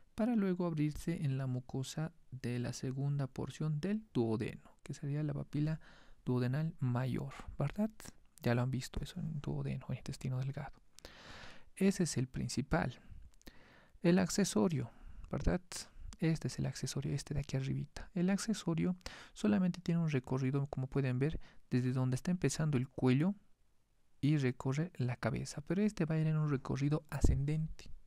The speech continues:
hacia arriba. Este es el accesorio que va hacia arriba. De igual manera, va de forma ascendente hacia el lado derecho, sale de la cabeza, perfora la serosa del duodeno, segunda porción del duodeno, y se abre,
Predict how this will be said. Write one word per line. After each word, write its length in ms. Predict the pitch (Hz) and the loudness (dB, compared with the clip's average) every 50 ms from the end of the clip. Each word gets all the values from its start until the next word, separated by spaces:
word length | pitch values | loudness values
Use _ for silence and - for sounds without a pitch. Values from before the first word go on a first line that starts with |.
| - - - - - | -20 -20 -20 -14 -8
hacia 300 | - 120 123 - - 120 | -4 0 2 4 4 4
arriba. 400 | 120 123 135 120 123 139 - - - - - - - - - - - - - - - - - - - | 2 2 0 0 -2 -4 -8 -12 -14 -20 -20 -20 -20 -20 -18 -18 -16 -14 -14 -14 -16 -18 -16 -6 0
Este 260 | 175 170 151 - 139 | 2 2 2 2 2
es 100 | 127 - | 0 2
el 100 | 139 143 | 2 2
accesorio 500 | 139 - - 160 156 - 131 131 165 175 - | 2 2 0 -2 0 2 2 2 2 2 0
que 100 | - 120 | 2 2
va 180 | 139 147 180 - - - | 2 2 0 -2 -4 -4
hacia 220 | 127 - - - | -2 0 0 0
arriba. 300 | - 147 - 156 - - - - - - - - - - - - - | -2 -2 -4 -6 -8 -10 -12 -14 -14 -16 -20 -18 -18 -20 -20 -8 0
De 100 | - 131 | 4 4
igual 260 | 131 139 143 135 135 | 4 6 4 4 4
manera, 420 | 131 127 123 131 131 135 156 175 180 - - - - - - - | 4 4 4 4 4 4 4 4 2 0 -8 -20 -20 -12 -8 -2
va 520 | 139 127 127 139 139 139 139 139 - - - | 2 2 4 4 4 2 2 0 -2 -4 -4
de 120 | 143 127 | -4 -4
forma 300 | - - 131 123 120 120 | -2 0 0 0 2 0
ascendente 640 | 127 - - 196 175 139 143 151 151 - 165 196 220 | 0 2 2 2 2 4 2 2 2 2 0 2 2
hacia 240 | 156 131 - - 139 | 0 0 0 0 0
el 60 | 139 | 2
lado 200 | 131 123 127 131 | 2 2 2 2
derecho, 500 | 139 170 185 190 170 160 151 - - 185 180 - - - - - | 4 4 4 4 2 2 0 0 -2 -2 -2 -4 -10 -20 -18 -12
sale 320 | - - - 147 139 135 | -4 0 4 6 6 6
de 80 | 123 117 | 6 6
la 100 | 117 120 | 4 4
cabeza, 480 | - - 170 175 175 170 156 - 185 185 | 2 2 2 2 2 2 2 0 -2 -2
perfora 540 | - - 123 110 139 - - 151 147 143 | 0 2 2 2 2 2 2 4 4 4
la 100 | 143 131 | 4 2
serosa 540 | 123 - - 123 131 127 123 127 - - 139 | 2 0 0 0 2 2 0 0 0 -2 -2
del 220 | 139 139 127 123 131 | 0 0 0 0 2
duodeno, 440 | 127 123 120 123 127 123 135 156 | 2 2 4 4 2 2 2 0
segunda 300 | 156 - - 120 117 123 | -2 -2 0 -2 0 0
porción 260 | 127 - - - - 156 | -2 -4 -4 -2 -2 0
del 120 | 180 185 | 0 0
duodeno, 340 | 185 185 160 160 170 180 196 | 0 0 2 2 2 2 0
y 60 | - | 0
se 240 | - - - 135 127 | -2 -2 0 0 2
abre, 300 | 135 143 135 - - - | 0 0 0 0 0 0